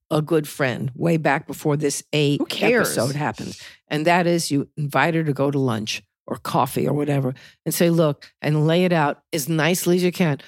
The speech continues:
Speaker 1: I'm really uncomfortable with what's going on here. I get that you're really upset about the A thing and you're upset that I kind of forgiven her, but it's time to move on. But the things that you're doing,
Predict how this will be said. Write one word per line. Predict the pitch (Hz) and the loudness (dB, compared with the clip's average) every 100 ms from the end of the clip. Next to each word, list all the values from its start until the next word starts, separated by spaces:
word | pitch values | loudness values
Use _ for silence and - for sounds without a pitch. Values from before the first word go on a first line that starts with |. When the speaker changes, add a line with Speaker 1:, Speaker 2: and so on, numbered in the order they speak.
| - - | -20 -4
Speaker 1:
I'm | 143 143 | 0 2
really | 147 165 180 - | 2 2 0 0
uncomfortable | 160 160 196 190 143 | -4 0 -2 0 0
with | 139 | -2
what's | 139 127 - | -2 -4 -2
going | 160 160 190 | 0 2 2
on | 208 | 2
here. | 190 107 | 2 0
I | 156 | -2
get | 165 165 202 - - - _ _ - | 0 0 -2 -4 -20 -20 _ _ 0
that | 160 147 - | 2 2 0
you're | 156 165 160 | 0 2 2
really | 170 160 | 2 2
upset | 156 - 160 | 2 0 0
about | 156 147 147 | 2 0 0
the | 127 | 2
A | 151 | 0
thing | 135 147 147 | 0 0 2
and | 147 | 2
you're | 139 | 2
upset | 135 - 175 165 | 0 0 0 0
that | 156 147 | 0 0
I | 139 143 | 0 -2
kind | - 165 143 | -2 -2 -2
of | |
forgiven | - 143 139 143 143 | -4 -4 -2 -2 0
her, | 135 131 - - _ _ | 0 -2 -6 -16 _ _
but | 151 | -2
it's | 147 | -2
time | - 175 170 | 0 0 2
to | 170 | 2
move | 156 143 | 2 2
on. | 160 143 135 - - | 0 0 -4 -10 -12
But | 165 | -6
the | 156 | -6
things | - 226 247 | -2 0 0
that | 233 185 | -2 -4
you're | 156 - - | -8 -14 -12
doing, | 180 233 262 196 147 | -2 0 2 2 0